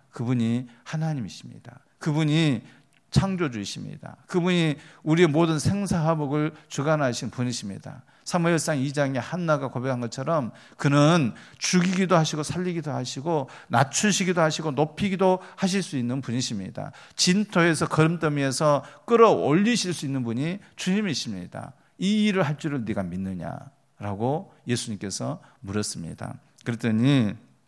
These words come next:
"주여, 그러하오이다." 이 사람의 대답입니다. "주여, 그러하이다." 주님이 묻는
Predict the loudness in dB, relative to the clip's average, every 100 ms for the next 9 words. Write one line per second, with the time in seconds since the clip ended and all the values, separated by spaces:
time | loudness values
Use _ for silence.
0 | _ _ _ _ _ -14 -6 2 4 4
1 | 0 -6 _ -10 -2 -2 -2 -4 -10 -10
2 | -10 -8 -8 -8 -14 -18 -20 _ -20 -14
3 | -4 -2 -2 -4 -6 -6 -6 -8 -10 -16
4 | -16 -8 -4 -4 -6 -10 -10 -12 -14 -18
5 | -20 -20 -20 -18 -8 0 2 4 4 2
6 | -2 -4 2 4 4 2 0